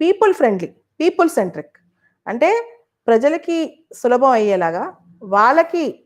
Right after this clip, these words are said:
సౌలభ్యంగా ఉండే విధానాలు ఉండాలి అని చెప్పి చెప్పారు. So, ఇది ఈ స్టోరీ. అయితే మనందరం అనుకుంటాం, మనం ట్యాక్స్ అనేది నిజాయితీగా కడుతున్నామా లేదా ప్రభుత్వానికి ఎలా తెలుసుద్దని.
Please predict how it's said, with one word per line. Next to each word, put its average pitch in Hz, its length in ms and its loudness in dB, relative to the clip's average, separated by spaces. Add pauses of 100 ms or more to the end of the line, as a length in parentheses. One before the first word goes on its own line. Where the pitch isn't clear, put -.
సౌలభ్యంగా 233 840 2
ఉండే 240 340 0
విధానాలు 233 480 -2
ఉండాలి 185 400 -6
అని 180 160 -12
చెప్పి 185 200 -14
చెప్పారు. 254 300 -4 (680)
So, 220 360 4 (380)
ఇది 220 180 -4
ఈ 247 140 -6
స్టోరీ. 170 340 -6 (280)
అయితే 302 340 4
మనందరం 247 440 0
అనుకుంటాం, 247 580 -4 (380)
మనం 233 240 -2
ట్యాక్స్ 240 420 0
అనేది 247 220 -2
నిజాయితీగా 254 500 0
కడుతున్నామా 233 560 -2
లేదా 208 260 -2
ప్రభుత్వానికి 226 560 -2
ఎలా 180 140 -2
తెలుసుద్దని. 175 500 -6